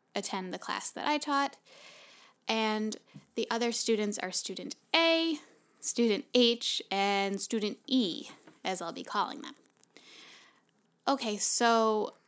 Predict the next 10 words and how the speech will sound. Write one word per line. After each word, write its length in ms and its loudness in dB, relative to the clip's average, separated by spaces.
a 120 2
little 360 4
more 200 6
background 480 0
on 120 0
the 60 -2
class. 460 -2
There 160 2
is 160 -2
one 460 0